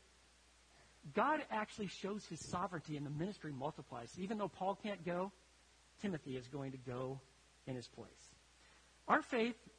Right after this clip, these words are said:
is designed to mature. In fact, it's of critical importance that your faith flourishes. And I'd like to ask, is your faith flourishing? Are you thriving? Are you growing?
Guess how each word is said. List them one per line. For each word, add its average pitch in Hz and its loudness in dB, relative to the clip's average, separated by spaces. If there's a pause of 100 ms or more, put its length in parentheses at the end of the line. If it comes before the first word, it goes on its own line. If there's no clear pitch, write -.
(260)
is 190 2
designed 143 2 (540)
to 175 0
mature. 151 -2 (600)
In 190 -2
fact, 247 4 (500)
it's - 2
of 208 2 (100)
critical 165 2
importance 160 2
that 185 -8
your 180 4
faith 175 2 (540)
flourishes. - 0 (500)
And 240 6
I'd 262 6
like 294 6
to 262 0
ask, 233 0 (340)
is 185 0
your 302 4
faith 196 4 (460)
flourishing? 208 4
Are 190 8
you 233 6
thriving? 196 4
Are 214 8
you 208 4
growing? 190 2